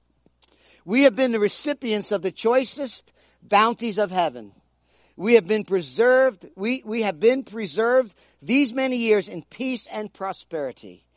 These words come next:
We have grown in numbers, wealth, and power as no other nation has ever grown.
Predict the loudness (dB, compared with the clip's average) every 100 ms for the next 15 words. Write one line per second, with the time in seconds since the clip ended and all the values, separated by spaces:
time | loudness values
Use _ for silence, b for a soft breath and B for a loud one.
0 | b b 2 4 4 4 6 4 2 2
1 | 2 2 0 4 6 4 0 -4 0 2
2 | 4 2 -2 -2 0 0 -2 -2 -2 -2
3 | -8 -6 -4 -4 -4 -4 -4 -4 -6 -12